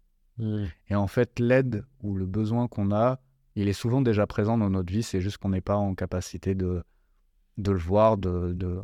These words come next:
Speaker 2: voilà,
Speaker 1: De l'entendre.
Speaker 2: de l'entendre ou
Speaker 1: Tout
Speaker 2: quoi
Speaker 1: à
Speaker 2: que ce soit. Il y a toujours une main tendue, c'est maintenant, pose-toi la question, quelle main tendue j'ai pas saisie aujourd'hui ?
Speaker 1: Ok.
Speaker 2: À travers ce podcast, il y a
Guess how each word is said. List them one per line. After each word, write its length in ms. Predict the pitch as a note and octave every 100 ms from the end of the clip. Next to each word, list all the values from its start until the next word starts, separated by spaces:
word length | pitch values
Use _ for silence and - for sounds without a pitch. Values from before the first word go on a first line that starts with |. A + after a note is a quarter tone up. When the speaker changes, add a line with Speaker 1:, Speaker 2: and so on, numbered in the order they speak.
| -
Speaker 2:
voilà, 160 | F#2+ G2+
Speaker 1:
De 40 |
l'entendre. 420 | G2 - G2+ G#2
Speaker 2:
de 60 | A2
l'entendre 520 | G#2 G#2 F#2+ A2+ A2
ou 20 |
Speaker 1:
Tout 80 | G2+
Speaker 2:
quoi 80 | G2+
Speaker 1:
à 40 |
Speaker 2:
que 60 | -
ce 100 | F#2
soit. 280 | - G#2+ B2 _ _ _
Il 40 | A2+
y 20 |
a 60 |
toujours 260 | A2 A#2+ A#2
une 80 | G#2+
main 180 | G#2 G2+
tendue, 300 | G#2 G2+ B2
c'est 180 | -
maintenant, 360 | F#2+ F2+ A2 G#2
pose-toi 300 | - F#2+ G#2
la 80 | F#2+
question, 360 | F2+ - G#2+ - _ _ _ _ _ _ _ _ _ _ _ _ _ _ _ _ _ -
quelle 160 | - A2+
main 160 | A2+ G#2
tendue 240 | G#2 F#2+
j'ai 120 | F2+
pas 120 | F2+
saisie 280 | F2 F2+ F2
aujourd'hui ? 360 | F2 E2+ E2+ - _ _ _ _ _ _
Speaker 1:
Ok. 220 | C#3+ - G2+ - _
Speaker 2:
À 120 | F#2+
travers 300 | - G2 G2
ce 100 | -
podcast, 680 | F#2 F#2 - G#2 - - - -
il 60 |
y 60 |
a 60 | G#2+